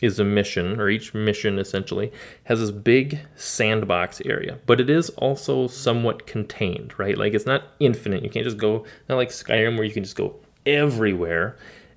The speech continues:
It's, it takes place over a still fairly large area, but it is confined to whatever you're doing. So, for example, one of them you're trying to, um,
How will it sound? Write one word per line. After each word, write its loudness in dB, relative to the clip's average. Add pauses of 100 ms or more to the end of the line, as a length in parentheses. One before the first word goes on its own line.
(140)
It's, 2 (680)
it 2
takes 0
place 0
over 2
a 0 (360)
still 2
fairly 4
large 2
area, 6
but 2
it -2
is 2
confined -4
to -4 (340)
whatever 6
you're 2
doing. -2 (520)
So, 6
for 4
example, 4
one 2
of 2
them 4
you're 0
trying -4
to, -4 (380)
um, -4